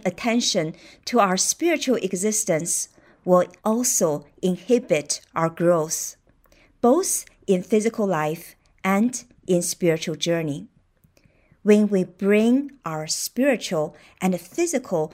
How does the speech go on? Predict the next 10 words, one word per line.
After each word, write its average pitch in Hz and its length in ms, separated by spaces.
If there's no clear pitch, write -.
life 170 540
together, 190 720
we 285 160
become 185 560
more 247 480
empowered. 196 800
We 196 140
gain 190 440
greater 220 560
ability 226 800